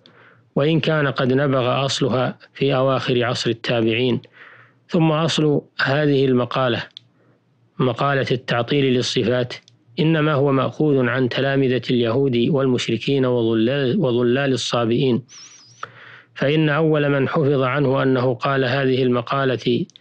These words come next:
فإن أول من حفظ عنه أنه قال هذه المقالة في الإسلام،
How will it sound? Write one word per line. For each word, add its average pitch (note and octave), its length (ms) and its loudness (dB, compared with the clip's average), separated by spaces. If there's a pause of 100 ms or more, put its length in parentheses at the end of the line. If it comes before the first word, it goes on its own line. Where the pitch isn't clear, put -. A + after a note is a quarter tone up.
(380)
فإن D3 340 0
أول C#3 460 0
من C3 200 0
حفظ C#3+ 340 0
عنه C3 420 0
أنه B2+ 320 0
قال C3+ 320 -2
هذه C3 380 0
المقالة B2+ 540 0
في B2 240 -4
الإسلام، B2+ 580 -2